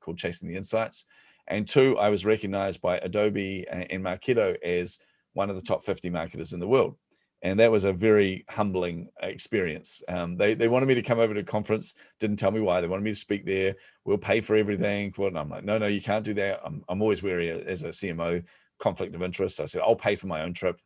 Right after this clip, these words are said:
Then Cigna went, "No, no, we'll pay for your trip." And I'm like, "Yes, back to business class. Woohoo." <laughs> Um, so, so flew over to, flew over to San Francisco, spoke at this conference in front of, there was about seven thousand people there. It was amazing. And they announced that they've launched this Fearless fifty program,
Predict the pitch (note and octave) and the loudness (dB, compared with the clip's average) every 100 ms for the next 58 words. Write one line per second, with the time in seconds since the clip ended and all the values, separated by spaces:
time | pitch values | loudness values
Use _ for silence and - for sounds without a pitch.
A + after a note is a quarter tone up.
0 | _ _ - G#2 - A#2 F#2+ F2+ A#2 D#3 | _ _ -4 0 2 2 0 -4 -2 0
1 | B2+ G#2 D#3+ D#3+ A2+ G2+ F2 G2+ - F2+ | 2 6 4 6 2 0 -4 -4 -8 -10
2 | F2 - - - - - - - A#2+ - | -14 -12 -8 -8 -8 -10 -14 -2 -2 0
3 | G2+ F#2+ G2+ - D#2 - - - F#4 F#4 | -2 -2 -4 -6 -6 -8 0 6 10 8
4 | - - - C#3+ C3+ G#3+ D3 - G3 D3 | 6 0 8 8 10 6 4 8 6 8
5 | E3+ - - - F3+ - C3+ C#3 B2 F3 | 4 4 -2 -16 -4 8 10 10 8 8
6 | E3+ D#3 C3+ B2+ A#2 - D3 C#3+ A#2+ A2 | 10 10 8 6 4 6 8 10 6 4
7 | A#2 A2 G2+ G#2+ - G#2+ G2+ G2+ - C3+ | 2 2 4 2 4 6 6 6 6 6
8 | A#2 A2 - G2 F#2 G2 - - F2+ F2+ | 6 2 0 -2 -2 -6 -8 -8 -6 -6
9 | - - G#2+ F#2 F#2+ - B2 G#2+ G#2 F#2+ | -6 -4 -2 -2 -4 -2 -2 -2 -2 -2
10 | F#2 F2+ F2 F2 F2 F2 F2 F2+ F2 F2+ | -2 -8 -8 -6 -4 -4 -6 -8 -4 -4
11 | F2+ E2+ - _ _ _ _ _ A#2+ A#2+ | -4 -8 -10 _ _ _ _ _ 4 6
12 | A2+ A2 G#2+ G#2+ - - - G2+ F#2+ F2+ | 6 6 4 0 -2 -6 -4 -2 -2 -4
13 | F#2+ F#2+ - - E2+ - - F#2 E2+ - | -6 -6 -8 -6 -6 -6 -6 -4 -4 -4
14 | G#2+ G#2 G2+ F#2+ F#2+ - | -6 -6 -6 -4 -4 -10